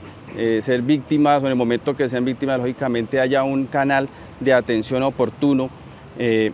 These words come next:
iniciando un proceso de prevención en tres líneas de acción, especialmente este trabajo articulado en prevención, investigación criminal e inteligencia. De esta manera, pues, estamos aquí en la parte preventiva,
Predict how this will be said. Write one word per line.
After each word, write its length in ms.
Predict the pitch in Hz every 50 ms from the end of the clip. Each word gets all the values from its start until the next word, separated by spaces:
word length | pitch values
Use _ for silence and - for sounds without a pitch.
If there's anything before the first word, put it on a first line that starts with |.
| -
iniciando 640 | - 139 131 127 117 110 - 139 139 135 135 131 143
un 80 | 143 131
proceso 380 | 135 143 135 135 139 127 143
de 80 | 143 131
prevención 680 | 123 139 131 123 110 110 107 - 147 147 143 139 139 - - - - - - - -
en 220 | - 143 131 123 117
tres 220 | - 156 165 170
líneas 260 | 170 180 170 170 170
de 80 | 156 156
acción, 240 | 131 113 - 143 143
especialmente 600 | 151 143 - 143 110 131 123 131 139 139 127 147
este 160 | 139 127 151
trabajo 320 | 131 147 131 120 117 117 123
articulado 640 | 131 123 - 147 131 - - 120 117 120 127 127 123
en 100 | 120 110
prevención, 840 | - 120 120 120 117 113 110 107 - - 156 165 170 175 175 165 - - - - - -
investigación 640 | 151 143 127 135 117 - 135 120 123 113 113 135 135
criminal 400 | 135 156 143 139 127 131 139 - -
e 40 | 143
inteligencia. 680 | 135 127 113 113 117 110 110 120 123 117 110 110 110
De 100 | 107 113
esta 160 | 117 107 143 143
manera, 320 | 143 135 123 120 117 135
pues, 160 | 135 139 123
estamos 340 | 127 110 - 113 104 113 131
aquí 180 | 127 110 120 123
en 40 |
la 100 | 120 123
parte 300 | 120 120 131 120 117 131
preventiva, 600 | 117 - 135 131 123 117 110 - 151 147 143 135